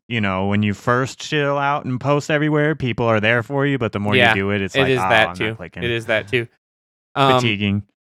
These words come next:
Speaker 2: but I mean, there's all kinds of weird conspiracies
Speaker 1: I
Speaker 2: out there,
Speaker 1: vote for
Speaker 2: too.
Speaker 1: it, Bats and Bugs. Should I be on the podcast
Speaker 2: Yeah,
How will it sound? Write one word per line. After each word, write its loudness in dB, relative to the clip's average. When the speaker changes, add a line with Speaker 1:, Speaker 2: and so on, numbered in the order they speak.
Speaker 2:
but 6
I 6
mean, -2
there's 2
all 6
kinds 2
of 0
weird 0
conspiracies -4
Speaker 1:
I 4
Speaker 2:
out -2
there, 6
Speaker 1:
vote 2
for 6
Speaker 2:
too. 6
Speaker 1:
it, -4
Bats 4
and 0
Bugs. 2
Should -4
I 4
be -2
on 2
the 0
podcast 0
Speaker 2:
Yeah, 6